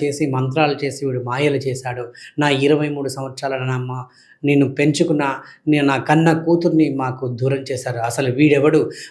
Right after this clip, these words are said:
మా జీవితంలోకి వచ్చి, ఆ, నా బిడ్డను తీసుకోవడానికి వీడికి హక్కు ఎక్కడిది?" అని చెప్పేసి ఆ అమ్మ నిజంగా బాధపడుతూ నిజంగా కన్నీళ్లు పెట్టుకుంది. నిజంగా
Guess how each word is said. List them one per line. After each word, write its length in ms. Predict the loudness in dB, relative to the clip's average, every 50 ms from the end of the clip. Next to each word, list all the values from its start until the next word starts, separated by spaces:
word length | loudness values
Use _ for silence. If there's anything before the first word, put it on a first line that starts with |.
| _ 0
మా 160 | 4 4 6
జీవితంలోకి 640 | 6 8 8 8 8 8 6 6 6 4 2 0 0
వచ్చి, 400 | -4 -4 -2 -2 -2 -2 -2 -6 -14 -18 -12 -4 0
ఆ, 180 | 4 4 4 6
నా 220 | 4 4 4 4
బిడ్డను 360 | 4 4 2 2 4 4 4 4
తీసుకోవడానికి 580 | 2 -2 -6 -4 -2 0 0 -2 -2 -4 -4
వీడికి 320 | -4 -2 -2 -4 -2 -2 -4
హక్కు 220 | -4 -4 -2 -4
ఎక్కడిది?" 340 | -4 -4 -4 -8 -6 -6 -6
అని 100 | -6 -6
చెప్పేసి 500 | -6 -8 -10 -10 -10 -12 -8 -6 -4 -4
ఆ 140 | -2 -2 -4 -6 -8 -12 _ -20 -20 -20 -20 -8 -2
అమ్మ 460 | 2 4 4 4 4 4 2 0 -2 -6 -14 _ _ _ -4
నిజంగా 600 | 0 2 2 4 4 4 4 2 2 0 -4 -10 -18 _ _ _ _ _ _ _ _ _ -4 2
బాధపడుతూ 640 | 4 6 6 8 6 6 6 6 4 4 4 2 2
నిజంగా 640 | 2 2 0 -2 -2 0 0 0 0 0 -2 -4 -6 -4
కన్నీళ్లు 400 | -2 0 4 4 4 4 4 2
పెట్టుకుంది. 540 | 0 -6 -8 -10 -10 -10 -10 -10 -10 -8 -6
నిజంగా 600 | -6 -4 -2 -4 -2 -2 -2 -2 -2 -4 -6